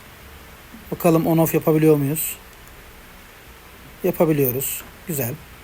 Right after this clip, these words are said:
Buraya voltajımız geliyor. Giriş bobinimizde de var voltaj. Anakartımızın diğer tarafını, e,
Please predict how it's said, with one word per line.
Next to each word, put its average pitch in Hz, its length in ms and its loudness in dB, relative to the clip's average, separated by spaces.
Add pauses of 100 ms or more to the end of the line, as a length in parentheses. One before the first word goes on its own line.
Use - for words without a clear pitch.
(1500)
Buraya 165 260 4
voltajımız 151 540 0
geliyor. 139 340 -2 (1400)
Giriş 180 460 0 (140)
bobinimizde 160 560 0
de 139 100 0
var 135 220 -4
voltaj. 131 540 -8 (1300)
Anakartımızın 170 760 0
diğer 165 260 2
tarafını, 165 460 0 (520)
e, 135 180 -8